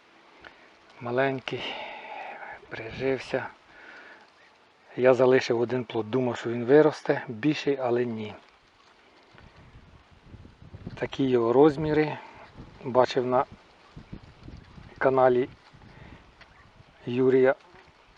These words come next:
що до триста грам. Почали роз'їдати мурахи, у мене немає тут навіть і, мабуть, і сімдесят грам.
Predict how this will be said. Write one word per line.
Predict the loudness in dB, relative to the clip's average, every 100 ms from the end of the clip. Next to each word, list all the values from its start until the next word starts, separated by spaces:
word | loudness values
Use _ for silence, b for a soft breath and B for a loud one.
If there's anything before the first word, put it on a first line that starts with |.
| -20 -14
що | -4 -4 -4
до | 0 0
триста | 6 4 6 4
грам. | 4 2 -4 -8 b b b b b b b _ _ _ _ B B B B B B B
Почали | 0 6 6 6
роз'їдати | 4 0 0 0 0
мурахи, | 0 4 4 2 -2 -4 -8
у | -6
мене | -2 -2 -2 -6 _ -20 -14
немає | -8 -4 0 2 2
тут | 0 -6
навіть | -4 -2 -4 -8
і, | -14 -14 -16 B B B B B B B B B B B B
мабуть, | -10 -6 -6 -4
і | -6
сімдесят | -6 -4 -4 -2 -2 0
грам. | -4 -4 -10